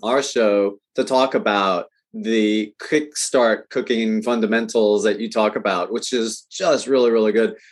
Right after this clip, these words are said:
I think that it's really important to note something. You're not a chef. You're not a, uh, trained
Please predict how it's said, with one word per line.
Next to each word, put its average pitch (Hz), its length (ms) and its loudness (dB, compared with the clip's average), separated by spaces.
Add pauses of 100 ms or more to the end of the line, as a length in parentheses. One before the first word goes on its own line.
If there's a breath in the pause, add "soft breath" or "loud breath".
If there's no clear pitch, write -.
(120 loud breath)
I 139 80 0
think 196 260 0
that 135 260 2
it's 120 180 -2
really 175 240 2
important 123 720 0 (260)
to 120 100 -2
note 127 500 0
something. 95 420 -6 (220)
You're 170 100 2
not 180 200 2
a - 40 2
chef. 113 480 -2 (100)
You're 139 180 0
not 143 520 0
a, 107 640 2 (280)
uh, 92 520 -2
trained 131 680 0